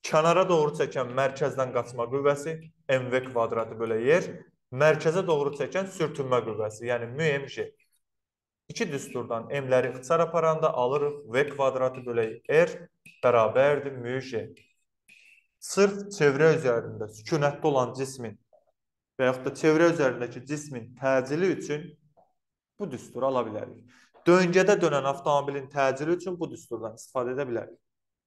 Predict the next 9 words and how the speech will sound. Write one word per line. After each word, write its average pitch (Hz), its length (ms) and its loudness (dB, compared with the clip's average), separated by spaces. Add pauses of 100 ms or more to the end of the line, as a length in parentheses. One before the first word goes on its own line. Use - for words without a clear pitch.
(480)
Buradan 135 320 -2
görürsünüz 135 480 -4
ki, 160 160 -6
V-ni 123 320 2
tapsaq, 147 420 -4
V 139 140 2
bərabərdir 127 560 0
kök 147 260 -6
altda 143 280 0